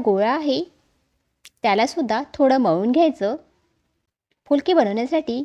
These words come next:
पिठाचा गोळा आपला तयार आहे आणि या ठिकाणी मी गव्हाचं पीठ घेतलेलं आहे फुलकीला लावायला. एक छोटासा गोळा घ्यायचा.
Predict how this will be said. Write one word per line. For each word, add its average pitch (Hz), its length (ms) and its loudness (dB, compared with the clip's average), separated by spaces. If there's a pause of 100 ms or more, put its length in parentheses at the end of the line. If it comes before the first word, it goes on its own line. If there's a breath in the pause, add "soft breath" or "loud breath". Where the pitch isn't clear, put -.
(220)
पिठाचा 214 380 -2
गोळा 196 300 0
आपला 285 220 -2 (120)
तयार 190 240 0
आहे 285 280 0 (560)
आणि 269 180 2
या 254 120 2
ठिकाणी 339 340 2
मी 339 160 2
गव्हाचं 214 560 -2 (400)
पीठ 208 160 2
घेतलेलं 214 440 0
आहे 311 300 0 (100)
फुलकीला 196 420 0
लावायला. 226 480 0 (2250)
एक 349 180 -2
छोटासा 233 460 0
गोळा 202 320 0
घ्यायचा. 277 460 2